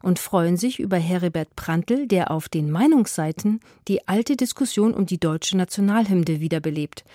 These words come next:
als Geschenk zu drei kommenden Jubiläen:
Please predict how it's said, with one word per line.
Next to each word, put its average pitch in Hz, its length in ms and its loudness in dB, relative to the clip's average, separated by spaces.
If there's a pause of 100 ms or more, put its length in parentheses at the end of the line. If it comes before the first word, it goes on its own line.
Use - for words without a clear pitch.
(180)
als - 240 -2
Geschenk 226 560 0
zu 180 160 -2
drei 180 320 -2
kommenden 180 600 0
Jubiläen: 180 680 0